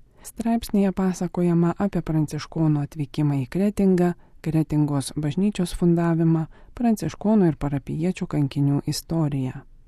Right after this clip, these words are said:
Kunigas Tomas Miliauskas Lietuvos žinių puslapiuose komentuoja sekmadienio Evangeliją. Straipsnyje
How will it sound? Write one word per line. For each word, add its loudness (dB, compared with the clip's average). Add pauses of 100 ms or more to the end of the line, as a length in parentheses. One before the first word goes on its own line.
(500)
Kunigas 2
Tomas 2
Miliauskas -2
Lietuvos -2
žinių 0
puslapiuose -4
komentuoja 0
sekmadienio -2
Evangeliją. 0 (260)
Straipsnyje 0